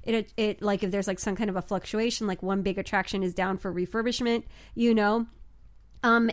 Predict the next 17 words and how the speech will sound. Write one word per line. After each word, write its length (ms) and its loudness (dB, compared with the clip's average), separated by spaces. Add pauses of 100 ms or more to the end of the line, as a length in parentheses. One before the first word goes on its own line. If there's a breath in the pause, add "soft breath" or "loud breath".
it 160 2
really, 340 4
really 180 4
helps 220 0
out. 160 4
We 120 0
used 280 0
it 180 0
when 300 0
we 140 2
went, 360 -2
uh, 200 0
last 240 -2
Monday 560 -2
with 180 -2
our 140 -2
friends, 440 0